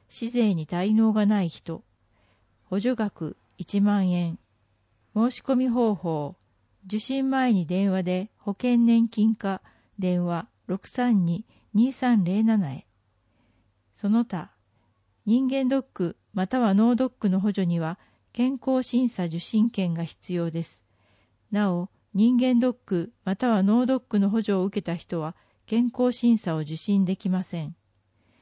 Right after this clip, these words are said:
その他、受診後の申し込み不可。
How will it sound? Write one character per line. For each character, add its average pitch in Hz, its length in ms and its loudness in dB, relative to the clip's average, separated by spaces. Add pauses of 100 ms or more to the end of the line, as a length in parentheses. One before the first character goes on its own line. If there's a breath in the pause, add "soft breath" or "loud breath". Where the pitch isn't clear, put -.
(480)
そ 208 160 -2
の 233 160 4
他、 185 240 -8 (680)
受 180 120 -6
診 254 320 0
後 247 100 4
の 240 120 8 (220)
申 233 60 -4
し - 60 -16
込 220 160 2
み 220 120 6
不 - 120 -8
可。 - 260 -8